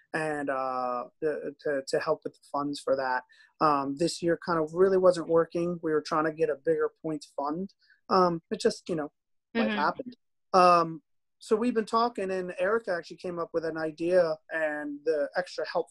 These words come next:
Speaker 1: from some sponsors that there was a little extra capital, and, um, they said, "Just put it to whatever, whatever use we want." So we think we're just gonna do kind of like a covid Cup. Um,
Speaker 2: <laughs> Oh, that's cool. That's a, that's
Speaker 1: <laughs> Yeah.
Speaker 2: creative.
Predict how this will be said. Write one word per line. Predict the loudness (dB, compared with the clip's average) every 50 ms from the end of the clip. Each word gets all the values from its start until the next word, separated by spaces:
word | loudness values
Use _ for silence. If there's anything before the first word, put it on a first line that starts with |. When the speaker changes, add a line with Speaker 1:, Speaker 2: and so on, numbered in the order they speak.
| -8
Speaker 1:
from | -10 -10 -10
some | -10 -8 -10 -8
sponsors | -8 -4 2 4 6 6 6 4 2 -2 -2 -2 -4 -4 -8 -12 -20 -20 -20 _ _ _ 4
that | 4 6 6 4 2 _ _ _ _ _ _ _
there | 0 0
was | 0 0 0
a | 0
little | 0 2 4 4 2
extra | 2 0 -6 -12 -6
capital, | 0 2 2 2 2 0 -2 -2 0 -2 -2 _ _ -4
and, | -4 -2 -2 -4 -4 -4 -4
um, | -4 -4 -4 -4 -4 -6 -6 -10 -12 _ _ _ _ 0 0
they | 0 0
said, | 0 0 0 0 0 0
"Just | -2 -6 -4 -2
put | -2 0
it | -2 -2 -2
to | 0 0 2 2 2 0
whatever, | 0 2 2 2 2 2 0 -2 -2 -2 -4 -4 -4
whatever | -4 -2 -2 -2 -4 -4
use | -6 -6 -6 -8 -8 -6 -4
we | -4 -2 2
want." | 4 4 4 4 2 -2 -4
So | 0 2 4
we | 4 4
think | 4 4 4 6
we're | 6 4
just | 4 4 2 2
gonna | 4 4 4 6
do | 6 6 6 6
kind | 4 2 2 4
of | 4 6
like | 4 4 6 4
a | 2 2 0 -4 -10 -4 4 6
covid | 8 8 8 6 2 -2 -2
Cup. | -2 2 2 2 0 _ _ _ _ -20 -20 -20 _ _ 4 6
Um, | 6 8 8 6 4 2 2 4 4
Speaker 2:
<laughs> | 4 4 2 -4 -10 -12 -2 4 6
Oh, | 6
that's | 8 8 6 4 2 2
cool. | 4 6 8 8 8 8 8
That's | 8 6 6 4 -2
a, |
that's | -2 -2 0
Speaker 1:
<laughs> | 4 6
Yeah. | 8 8 10 8 8 6 4
Speaker 2:
creative. | 2 2 4 4 6 6 6 6 6 4 2 -2 -6